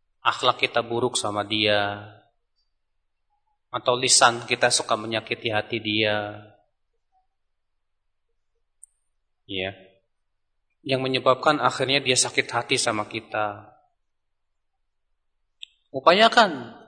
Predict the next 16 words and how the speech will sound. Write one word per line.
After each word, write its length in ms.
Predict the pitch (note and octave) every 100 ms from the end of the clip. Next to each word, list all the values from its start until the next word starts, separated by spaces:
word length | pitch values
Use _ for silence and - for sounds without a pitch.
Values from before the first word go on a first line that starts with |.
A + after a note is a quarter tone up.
| _
ya 240 | G2+ A2+
untuk 240 | B2 D#3+ -
kita 320 | C3 D#3+ D3+
tidak 240 | B2 A2
lakukan 480 | A2+ - - A2+ -
itu, 160 | - F#2+
karena 240 | - A#2 B2+
memang 160 | C#3+
kita 160 | B2+ C#3
mencintai 480 | B2+ A#2 A#2 A2+ A#2+
dia 240 | C3 A#2
karena 240 | - G#2+ A#2
Allah 160 | G#2+
Subhanahu 440 | - - A2+ G#2+ F#2+
wa 100 | F2+
taala. 400 | - - - -